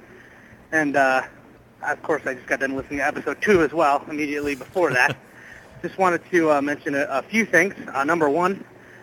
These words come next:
Speaker 1: how disappointed I am as well that Robert Forster is not a gigantic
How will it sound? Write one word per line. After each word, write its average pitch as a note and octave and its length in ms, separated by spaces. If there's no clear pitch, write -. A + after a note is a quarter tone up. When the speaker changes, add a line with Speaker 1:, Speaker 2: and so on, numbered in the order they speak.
Speaker 1:
how D#3+ 80
disappointed E3 480
I F3+ 140
am D#3+ 120
as C#3+ 120
well D3+ 180
that C#3 120
Robert C3+ 280
Forster C#3+ 480
is A#2+ 120
not C#3 140
a C3 60
gigantic C3 580